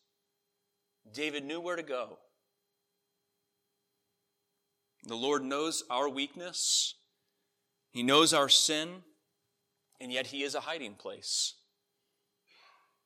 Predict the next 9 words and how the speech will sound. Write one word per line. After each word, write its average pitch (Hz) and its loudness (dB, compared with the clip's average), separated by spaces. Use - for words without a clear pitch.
a - -8
safe 165 2
refuge. 123 -2
Some 156 -2
of 160 0
us 175 2
may 135 -4
be 123 -6
carrying 127 -8